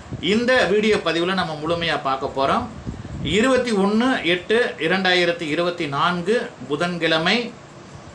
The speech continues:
இன்றைய நாள் காலை மணி வந்து ஆறு மணி இருபத்தி இரண்டு நிமிடம் வரை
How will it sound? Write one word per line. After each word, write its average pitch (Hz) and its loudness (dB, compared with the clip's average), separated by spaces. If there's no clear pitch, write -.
இன்றைய 220 2
நாள் 233 2
காலை 196 4
மணி 165 0
வந்து 170 0
ஆறு 190 4
மணி 196 0
இருபத்தி 180 -2
இரண்டு 208 0
நிமிடம் 165 -4
வரை 127 0